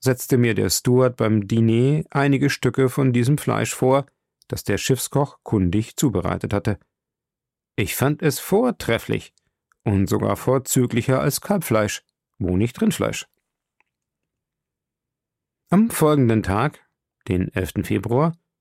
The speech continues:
wurde die Küche der Nautilus mit einem noch köstlicheren Wildbret bereichert.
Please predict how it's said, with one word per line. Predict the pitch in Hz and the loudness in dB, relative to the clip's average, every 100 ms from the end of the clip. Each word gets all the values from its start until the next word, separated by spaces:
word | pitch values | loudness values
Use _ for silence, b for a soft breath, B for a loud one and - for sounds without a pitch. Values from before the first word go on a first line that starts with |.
| _ | _
wurde | 151 170 190 170 | 0 2 2 2
die | 165 | 0
Küche | - 131 135 | 0 0 2
der | 120 110 | 2 2
Nautilus | 101 101 101 104 - | 2 0 0 -2 0
mit | 107 - | -2 0
einem | 113 127 143 | 0 2 4
noch | 170 - | 2 -2
köstlicheren | - 107 - 110 113 110 107 | -4 -4 -4 -4 -2 0 0
Wildbret | 110 107 - 117 - | -2 -2 -2 -2 -2
bereichert. | 113 113 113 123 120 | -2 0 0 -2 -2